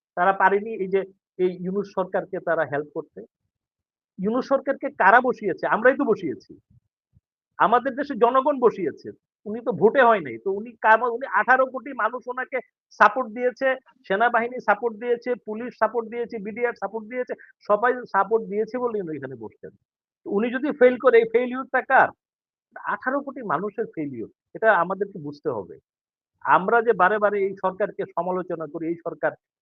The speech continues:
এটা করছে না, তো এই সরকার অমুককে ছেড়ে দিচ্ছে, ওই সরকার অমুককে সেফে দি-, দিচ্ছে, সরকারকে কি আমরা সহযোগিতা করছি? আপনার থানায় কি হয়? থানায় একটা,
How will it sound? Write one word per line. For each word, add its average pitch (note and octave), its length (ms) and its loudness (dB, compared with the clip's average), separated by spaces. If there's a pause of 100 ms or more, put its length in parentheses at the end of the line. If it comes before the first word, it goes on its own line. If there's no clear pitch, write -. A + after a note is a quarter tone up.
এটা D3+ 180 0
করছে D#3 360 -2
না, D3 180 0
তো D#3 160 -6
এই D#3 140 -6
সরকার D#3 280 -4
অমুককে D3+ 300 -10
ছেড়ে E3 280 -4
দিচ্ছে, C#3+ 400 -6 (300)
ওই D#3 140 -4
সরকার D#3+ 320 0
অমুককে D3+ 320 -6
সেফে D3+ 340 -8
দি-, C#3+ 280 -12
দিচ্ছে, C#3+ 320 -8 (420)
সরকারকে F#3 600 -2
কি G3+ 100 -4
আমরা F#3 300 -2
সহযোগিতা F3+ 460 -4
করছি? - 480 -10 (720)
আপনার G#3+ 480 6 (180)
থানায় G#3 320 4
কি G3 220 -8
হয়? A2 200 -4
থানায় F3+ 440 -4
একটা, F3+ 360 -2